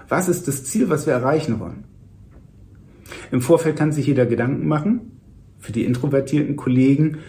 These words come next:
wiederum die Möglichkeit, sich sogar schon Formulierungen zurechtzulegen und sich ihr Bild tief zu durchdenken, um dann gut zu dem Meeting beizutragen.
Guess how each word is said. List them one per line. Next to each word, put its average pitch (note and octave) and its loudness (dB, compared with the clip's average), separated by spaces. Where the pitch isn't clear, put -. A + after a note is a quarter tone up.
wiederum C3+ 4
die A#2 -2
Möglichkeit, C3 2
sich C#3 2
sogar C3 4
schon C3 0
Formulierungen C#3 2
zurechtzulegen C3 2
und G#3 4
sich - 2
ihr F3 6
Bild D#3 2
tief - -2
zu - -6
durchdenken, C3+ 0
um B2+ 2
dann B2 0
gut F#3+ 0
zu - -4
dem C#3 4
Meeting B2 2
beizutragen. F#2 -6